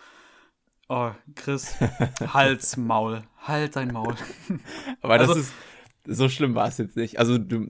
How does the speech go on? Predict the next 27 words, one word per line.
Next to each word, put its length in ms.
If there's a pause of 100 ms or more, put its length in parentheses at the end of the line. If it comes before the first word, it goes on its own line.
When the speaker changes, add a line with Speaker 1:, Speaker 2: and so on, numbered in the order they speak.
Speaker 2:
du 100
musst 220
halt 140
auch 120
sehen, 380
man 280
selber 400
hört 200
sich 160
halt 160
immer 280
anders, 440
als, 500 (1160)
als 320
wenn 180
andere 340
Personen 460
das 220
hören. 280
Und 140
man 140
ist, 220
glaub 180
ich, 180
immer 220
sein 260
größter 640